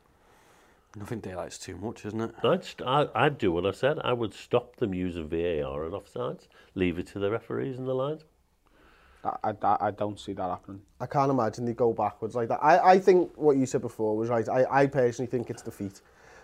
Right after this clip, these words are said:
Speaker 4: because you're not, you're not, you're not doing A-level fucking geometry to work out where the line is. If the feet are, generally speaking, on the floor,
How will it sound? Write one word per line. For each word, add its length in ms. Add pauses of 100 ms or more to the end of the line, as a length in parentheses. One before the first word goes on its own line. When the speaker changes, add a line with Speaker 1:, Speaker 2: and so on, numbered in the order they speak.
(120)
Speaker 4:
because 480 (360)
you're 120
not, 200 (140)
you're 140
not, 200
you're 200
not 160
doing 180
A-level 340
fucking 340
geometry 500
to 100
work 220
out 80
where 140
the 60
line 300
is. 220 (420)
If 100
the 80
feet 280
are, 80 (120)
generally 440
speaking, 380
on 120
the 60
floor, 340